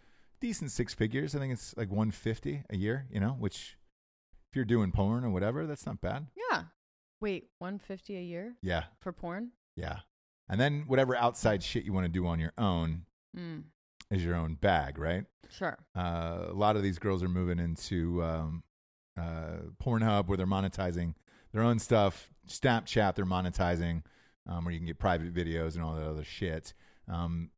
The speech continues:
Speaker 1: so i-, it's a good way to get famous, get your name out there, and then continue your own online shit.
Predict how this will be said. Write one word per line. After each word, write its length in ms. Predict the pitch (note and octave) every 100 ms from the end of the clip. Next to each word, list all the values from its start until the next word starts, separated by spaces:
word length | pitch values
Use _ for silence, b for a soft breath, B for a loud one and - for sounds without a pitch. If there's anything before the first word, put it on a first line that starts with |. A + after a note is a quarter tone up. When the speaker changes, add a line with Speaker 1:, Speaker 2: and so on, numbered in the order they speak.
| _
Speaker 1:
so 380 | - C#3+ B2+ - - _ -
i-, 40 |
it's 240 | B2+ C3+ -
a 40 |
good 200 | G2 D#3+
way 140 | D#3 C#3+
to 60 | B2+
get 160 | C3
famous, 520 | - C3 A#2+ F#2+ F2+ -
get 120 | F#2+
your 80 | G2
name 180 | G2
out 140 | F2 -
there, 140 | F2+
and 100 | E2+
then 180 | E2+ D#2+ b b b -
continue 440 | G2 - G2 F2
your 220 | E2 E2+ -
own 260 | F2+ E2+ E2
online 500 | F2+ E2+ E2 D#2 D2+
shit. 440 | - D3+ G2